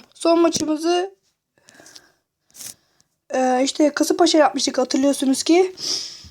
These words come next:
E, yaptığımızda ikinciydik ama ben bu maçta üç sıfır yendiğim için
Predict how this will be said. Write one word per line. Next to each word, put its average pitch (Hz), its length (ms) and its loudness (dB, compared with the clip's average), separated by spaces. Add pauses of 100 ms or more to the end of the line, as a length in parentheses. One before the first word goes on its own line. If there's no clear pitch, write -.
(120)
E, 247 80 -4
yaptığımızda 370 500 2
ikinciydik 359 640 4
ama 339 200 2
ben 349 120 4
bu 349 60 2
maçta 349 220 0
üç 320 140 2
sıfır 359 280 0
yendiğim 339 360 2
için 370 440 0